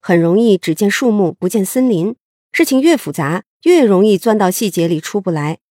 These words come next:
《思维定式的病》这本书的作者、创新思维专家日比野醒三，他就认为，人很容易患上冰山一角病，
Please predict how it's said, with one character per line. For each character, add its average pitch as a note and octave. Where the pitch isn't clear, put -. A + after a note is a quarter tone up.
《思 -
维 A#3+
定 A#3+
式 A3
的 G3+
病》 A3+
这 G3+
本 E3+
书 G3+
的 F#3
作 B3
者、 -
创 A3
新 A#3
思 B3
维 G3
专 A#3+
家 B3
日 D4+
比 G#3+
野 G3+
醒 E3
三， B3+
他 -
就 A3+
认 F#3+
为， D3+
人 G#3+
很 F#3
容 E3
易 C#4
患 A#3+
上 F#3
冰 C#4
山 C#4
一 D4
角 -
病， A#3